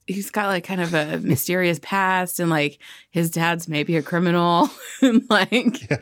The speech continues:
Speaker 1: he wants to hang out at the old drive-in movie theater, which is, like, right at, it's, like, checks off all of my interests, right? Like,
Speaker 2: Yeah.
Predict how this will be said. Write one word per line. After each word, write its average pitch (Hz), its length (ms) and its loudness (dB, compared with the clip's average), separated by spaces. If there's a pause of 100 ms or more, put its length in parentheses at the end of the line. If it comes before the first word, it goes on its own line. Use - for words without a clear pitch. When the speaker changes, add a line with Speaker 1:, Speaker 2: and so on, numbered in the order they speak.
(760)
Speaker 1:
he 240 180 4
wants 208 360 4
to 254 160 4
hang 190 260 2
out 180 160 4
at 202 120 2
the 180 60 2
old 180 220 4
drive-in 175 380 2
movie 165 180 4
theater, 180 320 4
which 170 140 0
is, 170 100 2
like, 156 260 0
right 170 360 2
at, 156 160 0
it's, 185 160 -2
like, 175 180 0
checks 226 300 0
off 233 120 2
all 151 300 0
of 180 140 0
my 143 160 0
interests, 147 480 -2
right? 147 240 2
Like, 143 420 -2
Speaker 2:
Yeah. 113 320 2